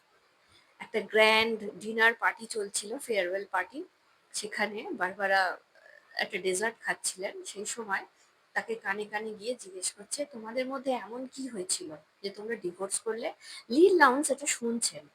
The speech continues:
বারবারা কি করলো, কোনো রকমভাবে বিরক্ত না হয়ে, ভেঙে না পড়ে, ওই ডেজার্ট খেতে খেতে উনি উত্তর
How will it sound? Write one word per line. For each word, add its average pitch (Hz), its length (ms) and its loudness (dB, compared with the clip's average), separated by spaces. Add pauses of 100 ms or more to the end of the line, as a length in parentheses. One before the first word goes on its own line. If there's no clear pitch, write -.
(1700)
বারবারা 302 500 8
কি 240 160 -8
করলো, 202 540 -6 (320)
কোনো 277 220 2
রকমভাবে 269 480 2
বিরক্ত 233 500 0
না 208 240 6
হয়ে, 202 320 -2
ভেঙে 240 400 2
না 214 300 2
পড়ে, 190 340 -12 (1500)
ওই 220 100 -2
ডেজার্ট 240 460 4
খেতে 262 260 2
খেতে 311 280 0
উনি 254 240 0
উত্তর 202 300 -4